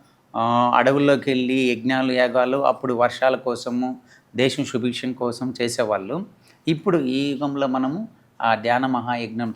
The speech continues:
చేయడం వల్ల మనము రామరాజ్యం అంటాం కదా, అలాగ అందరూ ఆరోగ్యంగా, ఆనందంగా ఉండడానికి ఇది ఒక్కటే సరైన మార్గము, సరైన పద్ధతి కూడా.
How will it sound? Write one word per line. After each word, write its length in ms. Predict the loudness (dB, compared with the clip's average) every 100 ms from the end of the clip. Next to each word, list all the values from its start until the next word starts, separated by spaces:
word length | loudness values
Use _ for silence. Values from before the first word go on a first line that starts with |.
| -2
చేయడం 260 | -2 -2
వల్ల 320 | -4 -2 -4 -6 _ _ _ _ -20 _ -2
మనము 440 | 0 0 -2 0
రామరాజ్యం 640 | 4 4 6 6 6 2 -2
అంటాం 300 | -2 -4 -6
కదా, 180 | -6
అలాగ 380 | -4 -2 -2 0
అందరూ 340 | -2 -2 -2 -2
ఆరోగ్యంగా, 600 | -4 -4 -4 -4 -4 -4
ఆనందంగా 500 | -4 -6 -6 -4 -4
ఉండడానికి 680 | -4 -2 -4 -4 -4 -6 -8 _ -20 -6
ఇది 120 | 0
ఒక్కటే 440 | 2 0 -2 -4 -2
సరైన 380 | 0 0 0 -2
మార్గము, 580 | -4 -4 -6 -6 -6 -10
సరైన 360 | -4 -4 -2 -4
పద్ధతి 440 | -2 -2 -2 -8
కూడా. 180 | -8 -10